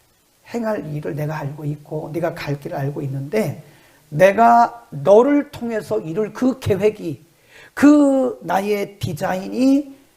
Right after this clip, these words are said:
이루어지는 그 순간까지 나는 너를 떠나지 않을 거야 라고 하는, 이게 무슨 말씀이죠? 너의 미래는 내가 책임질게.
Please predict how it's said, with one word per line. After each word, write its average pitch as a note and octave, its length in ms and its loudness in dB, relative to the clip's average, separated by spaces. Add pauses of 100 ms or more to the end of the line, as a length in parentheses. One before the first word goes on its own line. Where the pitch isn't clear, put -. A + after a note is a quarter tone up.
(120)
이루어지는 F3 680 -2
그 F3+ 300 -6
순간까지 C#4 1080 2 (300)
나는 D3 240 -4
너를 C#3+ 240 -8
떠나지 D3 300 -14
않을 - 200 -20
거야 - 200 -20 (600)
라고 D#3+ 280 -2
하는, E3 400 -6 (260)
이게 F#3 140 -4
무슨 D#3 260 -6
말씀이죠? D3+ 640 -8 (560)
너의 E3 440 0
미래는 D#3+ 460 -2
내가 D3 240 -4
책임질게. C#3+ 800 -8